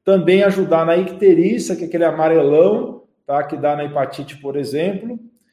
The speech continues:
e tratar pedra dos rins. Também vai ajudar no tratamento de doenças autoimunes, é coisa pra caramba, né, pessoal?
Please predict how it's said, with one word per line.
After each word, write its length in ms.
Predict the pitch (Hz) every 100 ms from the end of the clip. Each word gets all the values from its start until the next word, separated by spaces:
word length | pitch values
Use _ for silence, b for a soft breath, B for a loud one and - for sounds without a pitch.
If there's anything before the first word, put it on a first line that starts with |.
| _ _
e 260 | 185 214 226
tratar 380 | 208 190 190 185
pedra 380 | - 190 190 185
dos 240 | 214 147
rins. 680 | 156 190 165 - - - _ _ _ _ _ _ _ _ _ _ _
Também 540 | 190 196 170 175 196 185
vai 260 | 175 180
ajudar 960 | 170 185 139 147 160 175 - - _ -
no 80 | 147
tratamento 600 | 160 156 - 143 175 160
de 100 | 165
doenças 480 | 151 175 180 156 165
autoimunes, 640 | 175 185 208 165 170 175
é 60 |
coisa 280 | 170 180 175
pra 180 | 170 175
caramba, 540 | - 190 160 160 143
né, 120 | 143 151
pessoal? 720 | 147 - 135 113 104 -